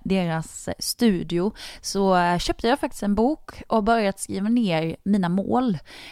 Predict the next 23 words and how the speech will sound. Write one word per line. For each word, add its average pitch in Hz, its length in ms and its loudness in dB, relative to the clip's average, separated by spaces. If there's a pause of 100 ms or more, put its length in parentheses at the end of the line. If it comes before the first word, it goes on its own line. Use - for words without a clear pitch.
(140)
Eh, 170 320 -2
och 233 80 4
jag 269 120 6
förstår 339 240 2
precis 339 720 0
vad 262 200 4
de 214 120 4
menar 220 400 2
nu. 220 340 0 (280)
Jag - 160 -2
tyckte - 260 -6
det 285 60 -2
var 262 160 0
lite 214 220 -4
svårt 254 320 -4
att - 80 -10
förstå 190 500 -2
när 254 120 4
man 196 180 2
lyssnade 165 540 -4
på 165 200 -2
att, - 280 -8
eh, 165 260 -2